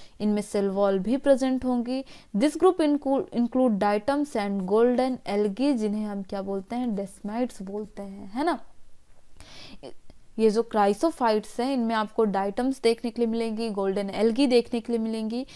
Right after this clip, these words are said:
और जैसा कि मैंने आपसे बातें कही भाई कि ये एक्वेटिक हैं, फ्रेश वाटर में भी देखने के लिए मिलेंगे, as well as ये मैराइन एनवायरनमेंट में भी ईजीली सर्वाइव कर सकते हैं। ये सारी बातें ध्यान से सुनिएगा।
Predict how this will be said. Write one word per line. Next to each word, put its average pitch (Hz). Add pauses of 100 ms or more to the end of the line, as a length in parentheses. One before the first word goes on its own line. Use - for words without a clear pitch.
(320)
और 277
जैसा 277
कि 269
मैंने 247
आपसे 220
बातें 208
कही 220
भाई 240
कि 277
ये 247
एक्वेटिक 214
हैं, 240
फ्रेश 202
वाटर 220
में 214
भी 247
देखने 247
के 247
लिए 233
मिलेंगे, 233
as 185
well 202 (140)
as 202
ये 214 (400)
मैराइन 240
एनवायरनमेंट 214
में 220
भी 254
ईजीली 220
सर्वाइव 208 (300)
कर 247
सकते -
हैं। 202 (560)
ये 262
सारी 254
बातें 233
ध्यान 214
से 277
सुनिएगा। 262